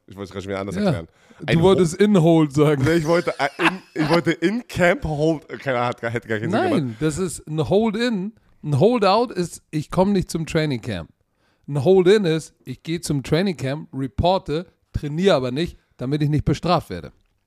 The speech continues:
Speaker 1: Hab ich aber auch was Neues gelernt dieses Jahr, weil ich hab das nie live mitbekommen und hab das nie damals
Speaker 2: Ein Hold
Speaker 1: so,
Speaker 2: in?
Speaker 1: kenn ich nicht. Dass Leute dann
Speaker 2: Ist aber
Speaker 1: kommen.
Speaker 2: smart.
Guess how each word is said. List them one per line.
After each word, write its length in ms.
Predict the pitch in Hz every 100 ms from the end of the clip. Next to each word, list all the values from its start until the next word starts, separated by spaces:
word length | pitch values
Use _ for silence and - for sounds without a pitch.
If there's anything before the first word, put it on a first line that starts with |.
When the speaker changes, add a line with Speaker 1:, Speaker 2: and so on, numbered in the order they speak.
| -
Speaker 1:
Hab 160 | 131
ich 120 | 147 143
aber 180 | 143
auch 100 | 165
was 140 | 160 117
Neues 260 | 104 98
gelernt 300 | - 92 92
dieses 240 | 95 98 92
Jahr, 260 | 90 135 - _ _
weil 380 | 95 101 123 -
ich 160 | 104 123
hab 100 | -
das 220 | 113 -
nie 240 | 117 170
live 320 | 139 127 139 135
mitbekommen 580 | 143 - - 175 175
und 260 | - 123 117
hab 140 | 123
das 240 | 131 117 -
nie 180 | 139 147
damals 340 | 127 139 131
Speaker 2:
Ein 20 | 123
Hold 200 | 185 185
Speaker 1:
so, 200 | 233 -
Speaker 2:
in? 60 | - _ -
Speaker 1:
kenn 140 | -
ich 80 | -
nicht. 280 | 95 85 - _ _ _
Dass 240 | _ 120 104
Leute 260 | 117 135
dann 120 | 131 123
Speaker 2:
Ist 80 |
aber 180 | 190 233
Speaker 1:
kommen. 120 | -
Speaker 2:
smart. 640 | 277 131 185 381 - -